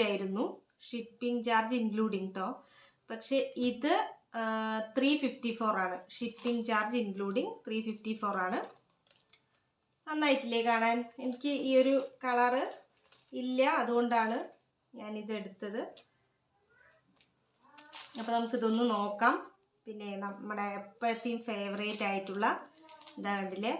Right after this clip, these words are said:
പഫ് സ്ലീവ് ആണ്. പഫ് സ്ലീവ് ഇതാ, നിങ്ങൾക്ക് കണ്ടാൽ തന്നെ അറിയാൻ പറ്റും. ഇത് കണ്ടില്ലേ,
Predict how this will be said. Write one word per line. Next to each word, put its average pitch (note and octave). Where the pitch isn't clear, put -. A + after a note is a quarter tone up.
പഫ് A3
സ്ലീവ് A3+
ആണ്. F#3
പഫ് G#3+
സ്ലീവ് G3+
ഇതാ, -
നിങ്ങൾക്ക് F#3+
കണ്ടാൽ G3
തന്നെ G#3
അറിയാൻ F#3+
പറ്റും. A#3+
ഇത് -
കണ്ടില്ലേ, G3